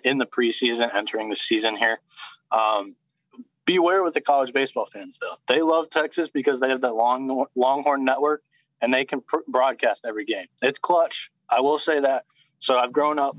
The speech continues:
actually liking the Texas program because I'm able to watch their games. Head coach David Pierce comes in with the twenty twenty run group that had their dream of the winning College World Series dashed in the semifinal last year.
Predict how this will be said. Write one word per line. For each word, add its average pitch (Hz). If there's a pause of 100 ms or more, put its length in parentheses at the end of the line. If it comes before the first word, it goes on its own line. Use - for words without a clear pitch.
(120)
actually 123
liking 123
the 120
Texas 120
program 113
because 110
I'm 110
able 117
to 113
watch 110
their 110
games. 110 (500)
Head 143
coach 143
David 143
Pierce 139
comes 123
in 123
with 117
the 117
twenty 123
twenty 120
run 123
group 143 (420)
that 120
had 131
their 120
dream 139
of 123
the 113
winning 120
College 110
World 113
Series 113 (120)
dashed 120
in 123
the 110
semifinal 123
last 131
year. 143